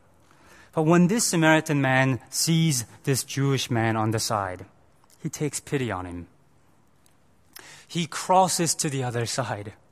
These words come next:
He treats his wound. He pours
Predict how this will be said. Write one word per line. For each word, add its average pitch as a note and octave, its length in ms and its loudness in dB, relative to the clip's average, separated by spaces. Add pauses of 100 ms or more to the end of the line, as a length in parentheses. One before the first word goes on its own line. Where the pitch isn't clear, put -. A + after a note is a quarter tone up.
(680)
He E3 200 -4
treats - 560 -4
his C#3 180 0
wound. B2 480 -2 (440)
He E3+ 160 -6
pours G3 480 4